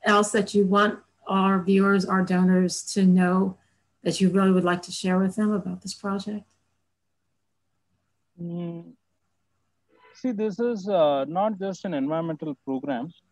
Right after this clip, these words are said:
Speaker 2: Uh, it's very, uh, hard for me to speak about this particular aspect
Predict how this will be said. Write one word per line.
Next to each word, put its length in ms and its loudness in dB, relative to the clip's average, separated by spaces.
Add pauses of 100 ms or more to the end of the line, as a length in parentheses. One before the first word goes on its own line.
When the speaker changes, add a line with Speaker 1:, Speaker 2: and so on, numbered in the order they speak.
Speaker 2:
Uh, 540 -10 (1000)
it's 300 -6
very, 440 2
uh, 140 4
hard 360 2
for 120 -4
me 220 -8
to 120 -6
speak 320 -6
about 360 -2
this 260 -4
particular 580 -2
aspect 480 0